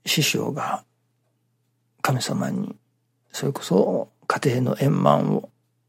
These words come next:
願うと。願うからには人を責めるなと。家内、子供を責めるな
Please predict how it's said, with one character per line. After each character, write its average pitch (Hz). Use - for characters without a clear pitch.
願 143
う -
と。 -
願 131
う 131
か 143
ら 147
に 170
は -
人 -
を -
責 -
め 202
る -
な -
と。 -
家 -
内、 135
子 -
供 156
を 170
責 143
め -
る -
な -